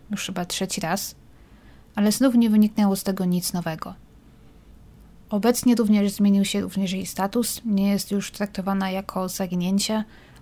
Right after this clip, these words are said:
a jako morderstwo. Jej rodzina również bardzo walczyła o to, żeby o sprawie nie zapomniano.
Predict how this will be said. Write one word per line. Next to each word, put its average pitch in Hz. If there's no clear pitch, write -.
a 208
jako 208
morderstwo. 202
Jej 196
rodzina 196
również 185
bardzo 180
walczyła 175
o 180
to, 165
żeby 165
o 165
sprawie 165
nie 160
zapomniano. 185